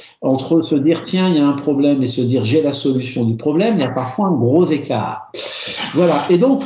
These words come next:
je trouve qu'avoir un président de la République qui nous dit, « Tiens, ben les gars, il y a un gros problème », et puis là, on est en Conseil des ministres, ce qui veut dire que notre job, ça devait être de nous bouger pour,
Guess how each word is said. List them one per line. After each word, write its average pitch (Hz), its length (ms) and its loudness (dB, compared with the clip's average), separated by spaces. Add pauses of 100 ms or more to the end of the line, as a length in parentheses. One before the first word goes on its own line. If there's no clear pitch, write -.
(120)
je 180 220 0
trouve 233 580 0
qu'avoir 170 720 -2
un 131 120 -6
président 170 440 -4
de 151 60 -4
la 151 60 -4
République 143 520 -2
qui 160 160 -4
nous 156 140 0
dit, « 160 180 0
Tiens, 220 220 -4
ben 185 160 0
les 170 100 2
gars, 165 240 0
il 160 80 0
y 180 60 2
a 220 80 0
un 214 140 0
gros 170 200 2
problème », 160 640 0
et 156 60 0
puis 226 160 -2
là, 208 120 0
on 175 80 2
est 175 60 4
en 170 140 2
Conseil 175 380 0
des 156 180 2
ministres, 160 400 0
ce - 20 -16
qui - 80 -2
veut 139 140 2
dire 185 240 -2
que 135 260 -2 (340)
notre 196 480 2
job, 139 440 0
ça 143 180 -2
devait 156 220 2
être 123 80 -2
de 135 100 2
nous 135 160 2
bouger 139 460 0
pour, 120 180 -4